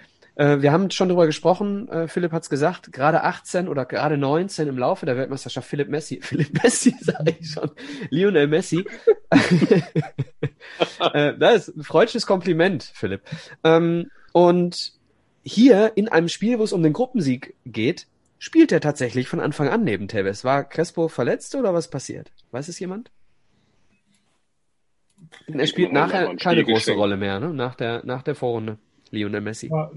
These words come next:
Speaker 3: vielleicht wurde der Gruppensieg auch nicht so hoch gehalten, dass man gesagt hat, "Komm, schonen wir den, den, den einen, geben dem anderen noch mal eine Chance." Und man muss ja auch
Speaker 2: Ja,
Speaker 3: sagen,
Speaker 2: okay.
Speaker 3: also Tevez hat jetzt ja auch nachher nicht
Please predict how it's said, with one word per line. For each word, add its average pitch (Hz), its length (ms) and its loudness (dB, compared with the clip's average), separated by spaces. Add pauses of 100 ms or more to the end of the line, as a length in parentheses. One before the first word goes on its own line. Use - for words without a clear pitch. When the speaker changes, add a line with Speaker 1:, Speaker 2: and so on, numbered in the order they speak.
Speaker 3:
vielleicht 160 440 0
wurde 160 280 -4
der 160 60 0
Gruppensieg 175 540 -4
auch 170 180 -2
nicht 160 200 -4
so 175 140 -4
hoch 175 280 0
gehalten, 165 420 0
dass 160 140 0
man 160 160 2
gesagt 156 360 0
hat, 160 340 -2 (960)
"Komm, 151 300 -4 (180)
schonen 180 280 -6
wir 160 120 6
den, 160 240 4
den, 156 300 -2 (500)
den 156 120 -4
einen, 170 580 -4
geben 151 180 -2
dem 156 120 0
anderen 160 240 0
noch 156 100 -2
mal 156 100 0
eine 156 100 -2
Chance." 160 420 -4 (520)
Und 165 140 -4
man 170 120 -2
muss 170 120 -4
ja 202 160 -2
auch 180 100 -2
Speaker 2:
Ja, 190 60 -2
Speaker 3:
sagen, 190 180 -2
Speaker 2:
okay. 190 80 -8
Speaker 3:
also 165 240 -6 (140)
Tevez 190 500 -2 (240)
hat 170 220 -10
jetzt 175 200 -4
ja 165 120 -4
auch 165 200 -4 (200)
nachher 160 560 -2
nicht 160 340 -6